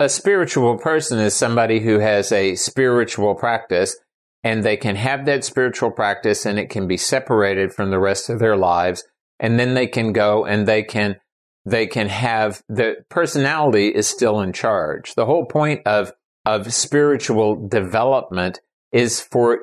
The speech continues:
whatever personality you currently have, is for that personality to be progressively changed, for all of its limitations to be reduced, and all of the aspects that are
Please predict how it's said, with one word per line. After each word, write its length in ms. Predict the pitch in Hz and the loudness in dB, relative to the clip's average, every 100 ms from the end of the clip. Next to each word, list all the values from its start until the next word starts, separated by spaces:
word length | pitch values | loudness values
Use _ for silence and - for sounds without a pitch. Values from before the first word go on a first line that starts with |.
| - | -8
whatever 440 | - 120 156 156 127 | -4 0 0 2 0
personality 800 | - 131 120 120 113 113 104 101 | 2 -2 0 0 0 2 2 2
you 160 | 98 | 0
currently 560 | - 139 127 82 95 92 | -2 -2 0 2 0 2
have, 440 | 127 165 92 90 - _ _ - | 2 2 0 -2 -8 _ _ -2
is 160 | 131 | -2
for 140 | - 147 | 0 0
that 220 | 143 - | 0 0
personality 680 | - 135 131 113 110 107 117 | -2 0 0 0 0 2 0
to 140 | - | 0
be 220 | 107 113 113 | 0 0 0
progressively 1200 | - 135 107 110 113 - 113 107 107 104 101 - _ _ _ _ _ _ _ _ | -4 -4 2 2 2 0 -2 2 4 2 0 -8 _ _ _ _ _ _ _ _
changed, 720 | - 131 113 85 73 - - _ - - | -6 -2 -2 -2 -6 -10 -14 _ -16 -8
for 380 | - 120 110 107 | 0 2 2 0
all 280 | 107 117 135 | 0 2 2
of 120 | 113 | 2
its 240 | 139 135 127 | 0 2 0
limitations 840 | 127 127 117 120 120 - 113 - | 2 0 0 0 0 -2 -2 -2
to 120 | - | -2
be 160 | 110 107 | 0 0
reduced, 640 | 101 95 123 123 117 - | 0 2 2 2 -2 -4
and 220 | 101 104 | -2 -4
all 320 | - 98 113 117 | 0 2 2 2
of 140 | 101 | 0
the 160 | 107 92 | 0 0
aspects 680 | 107 110 - 113 107 - | 0 -4 0 0 0 -4
that 300 | 101 104 107 - | -4 -2 -2 -2
are 380 | 101 95 90 | 0 0 -2